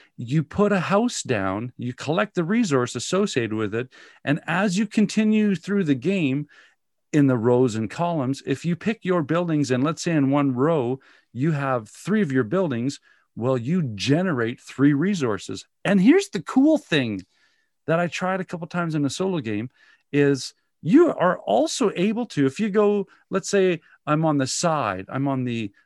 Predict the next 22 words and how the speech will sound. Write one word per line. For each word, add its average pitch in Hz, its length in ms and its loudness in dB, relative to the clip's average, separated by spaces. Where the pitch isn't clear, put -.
I'm 123 140 -4
on 120 80 -4
the 180 200 -6
eastern 156 360 0
side, 98 640 -6
and 120 180 -4
I'm, 120 300 -4
and 113 180 -6
I'm 110 300 -8
selecting 151 720 -2
rows. 113 720 -4
I 247 180 2
can 381 200 2
select 143 680 0
a 131 80 -2
row 135 300 4
that 135 160 2
has 120 320 -2
three 160 240 0
of 110 140 2
Ryan's 170 460 4
buildings, 107 560 0